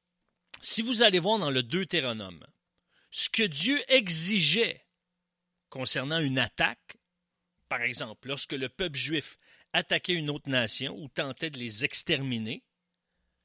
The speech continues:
vous allez dire, « Ouais, mais déjà en partant, là, c'est pas solide ton argument.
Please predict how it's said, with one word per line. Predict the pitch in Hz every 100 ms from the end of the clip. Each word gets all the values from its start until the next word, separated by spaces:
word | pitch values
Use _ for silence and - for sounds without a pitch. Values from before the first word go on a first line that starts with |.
| _ _ _ -
vous |
allez | 113 127
dire, « | 127 123
Ouais, | 135 110
mais | 95
déjà | 110 117 143
en |
partant, | 131 131 - 170 180
là, | 156 156 - _ _ - - - - - - - -
c'est | 131
pas | - 170
solide | - 156 214 214
ton | 180 151
argument. | 135 113 135 131 107